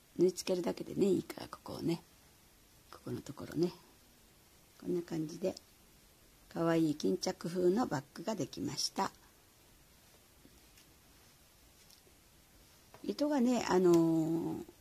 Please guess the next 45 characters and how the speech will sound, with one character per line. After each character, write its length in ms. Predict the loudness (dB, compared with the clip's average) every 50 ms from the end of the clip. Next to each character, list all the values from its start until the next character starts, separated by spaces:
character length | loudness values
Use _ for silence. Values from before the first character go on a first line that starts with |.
| -20 -20 -20 -20 -20 -20 -20 -20 -20 -20 -20 -20 -20 -20 -20 -20 -20 -20 -20 -20 -20 -20 -20 -20 -8 -2
七 300 | 0 0 2 2 2 2
色 100 | 0 -2
彩 220 | 0 0 0 0
色 260 | 0 0 -2 0 2
も 160 | 4 4 4
モ 140 | 6 4 4
コ 140 | 4 2 -8
カ 180 | -8 -6 -8 -6
フ 140 | -4 -2
ェ 60 | -2 0
も、 300 | 0 0 0 0 0 -2 -4 -16 -20 -20 -20 -20 -20 -20 -20 -12 -6
あ 60 | -4
の、 80 | -2 2
波-、 340 | 4 4 4 4 4 2 -2 -2 -8 -20 _ 0
波 320 | 2 4 4 6 4 2
太 600 | 2 0 -2 0 0 2 4 4 4 4 4 4
ぐ 100 | 2 0
ら 120 | -2 -2 -4
い 100 | -2 -4
な 240 | -4 -4 -6 -8 -8 -2
ね、 200 | 0 2 2 2
糸 240 | 2 -2 -4 -2 -4
だ 120 | -4 -6
か 160 | -6 -10 -16
ら。 80 | -16 -16 -20 -20 -20 -20 -20 -20 -20 -20 -20 -20 -20 -20 -20 -12 -4
割 220 | -2 0 0 0
と 140 | -2 0 2
ね、 140 | 2 2 0 -2 -8 -20 -20 -20 -20 -20 -6
こ 80 | -2 0
の 100 | 0 2
玉 320 | 2 4 6 6 6 6
編 100 | 8 6
み 80 | 6 6
が 120 | 6 6
ね、 160 | 8 8 8 8
時 100 | 6 2
間 160 | 2 2 0
か 120 | 0 -2
か 120 | -6 0 2
る 100 | 4 6
ん 80 | 6
で 80 | 4 4
す 120 | 0 -2 -6
け 80 | -8 -6
ど、 160 | -4 -4 -4